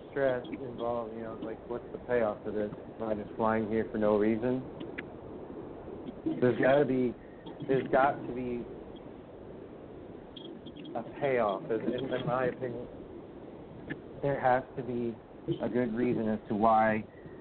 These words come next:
people apply or get get noticed in W W E or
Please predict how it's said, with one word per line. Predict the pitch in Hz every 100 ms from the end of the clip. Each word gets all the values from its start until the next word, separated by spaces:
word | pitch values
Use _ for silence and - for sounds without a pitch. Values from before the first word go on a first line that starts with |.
| - -
people | 135 127 123
apply | 120 - 120 113
or | 110 101
get | 110 117 - - - - -
get | 139 139
noticed | - 127 123 117 110 117
in | 113
W | 113 110
W | 110 110 113 117
E | 117 113
or | 117 117 113 107